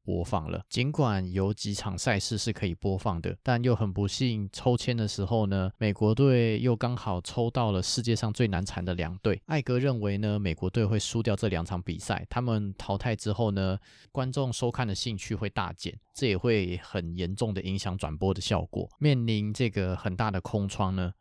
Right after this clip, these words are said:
要找新节目来填补这些电视的黄金时段。艾格带领团队，每天都派一组人马去挖掘一些扣人心弦的人情趣味故事，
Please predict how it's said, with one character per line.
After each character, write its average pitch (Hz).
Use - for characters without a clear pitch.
要 127
找 92
新 127
节 110
目 110
来 95
填 101
补 90
这 110
些 104
电 101
视 98
的 92
黄 87
金 101
时 -
段。 92
艾 117
格 95
带 113
领 87
团 87
队， 101
每 117
天 135
都 143
派 135
一 123
组 104
人 95
马 92
去 -
挖 110
掘 107
一 107
些 104
扣 110
人 92
心 110
弦 90
的 87
人 90
情 92
趣 -
味 98
故 92
事， -